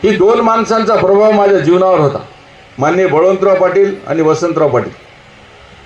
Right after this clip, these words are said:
खरं तर आता तिसरी पिढी आलेली आहे. माननीय रवींद्र चव्हाण साहेब, तुम्ही ज्या ज्या काही गोष्टींचा उल्लेख केलेला आहे, मी राज्यसभा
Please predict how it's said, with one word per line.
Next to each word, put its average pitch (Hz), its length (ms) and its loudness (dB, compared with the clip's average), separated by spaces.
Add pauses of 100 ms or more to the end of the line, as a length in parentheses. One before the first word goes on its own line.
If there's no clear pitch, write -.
खरं 196 180 0
तर 220 140 0
आता 214 200 0
तिसरी 226 360 -2
पिढी 226 180 0
आलेली 202 340 2
आहे. 107 160 -2 (1000)
माननीय 202 440 2
रवींद्र 208 460 2
चव्हाण 208 260 2
साहेब, 202 300 2 (880)
तुम्ही 202 200 2
ज्या 180 220 2
ज्या 214 160 2
काही 220 240 2
गोष्टींचा 208 520 2
उल्लेख 202 400 2
केलेला 190 300 2
आहे, 135 220 -2 (880)
मी 190 140 0
राज्यसभा 185 580 2